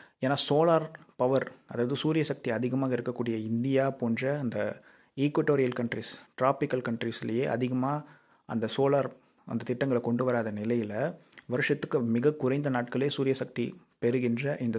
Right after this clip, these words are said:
ஸ்காண்டினேவியன், கிட்டத்தட்ட நார்த் போல் பக்கத்துல இருக்காங்க இவங்கெல்லாம். அதாவது வட துருவம் அப்படின்னு சொல்லப்படக்கூடிய பூமியுடைய நார்தர்ன் மோஸ்ட் பகுதியில இந்த ஸ்காண்டினேவியா அப்படின்ற தேசங்கள்லாம் இருக்கு.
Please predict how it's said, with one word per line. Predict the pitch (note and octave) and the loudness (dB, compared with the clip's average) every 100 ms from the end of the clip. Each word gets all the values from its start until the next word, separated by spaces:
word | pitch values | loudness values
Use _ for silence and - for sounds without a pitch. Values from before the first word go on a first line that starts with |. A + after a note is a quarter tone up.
| - | -2
ஸ்காண்டினேவியன், | B2+ C3 B2 A2 A2 | -2 -2 -2 -4 -6
கிட்டத்தட்ட | - C3 C3 C3 | -8 -4 -2 0
நார்த் | A#2 A2 C#3 - - | 0 2 0 0 -6
போல் | C#3 C3 B2 | -2 0 0
பக்கத்துல | B2 C#3 C3 A2+ | -2 -4 -4 -4
இருக்காங்க | A2 G#2+ G#2 | -4 -8 -8
இவங்கெல்லாம். | G#2+ G#2 G#2 - - - - - | -8 -8 -10 -14 -20 -20 -20 -6
அதாவது | A#2 A#2 C3+ A2+ A2 | -2 -2 -2 -4 -2
வட | A2+ C3 D3 D3 A#2 B2 | 0 4 4 2 0 0
துருவம் | C3 C3 A2+ G2+ | 2 2 0 -2
அப்படின்னு | A2+ A#2+ | -4 -2
சொல்லப்படக்கூடிய | A#2+ A#2 G#2+ G#2+ A2+ B2+ A#2 | -4 -4 -4 -4 -4 -4 -2
பூமியுடைய | B2 C#3+ B2+ A2+ A2 A2+ C3 E3 F#3 _ _ _ A2+ | -2 0 0 -2 -4 -4 -4 -6 -10 _ _ _ 0
நார்தர்ன் | A#2+ C#3 C#3+ C3 C3+ | 4 4 4 2 0
மோஸ்ட் | - - A#2+ | -2 -4 -4
பகுதியில | A#2+ B2 A2 D#3+ G3 - | -2 -2 -2 -2 -4 -6
இந்த | A2+ - | -6 -2
ஸ்காண்டினேவியா | A#2+ A#2+ A#2 A2 A2+ A2 | -2 0 -2 -2 -2 -4
அப்படின்ற | A2 A2+ G#2+ G#2 A2 | -2 -2 -2 -2 -2
தேசங்கள்லாம் | A2+ A2+ G#2 G#2+ | -4 -4 -6 -6
இருக்கு. | G2+ - D3 D#3+ | -6 -2 -4 -4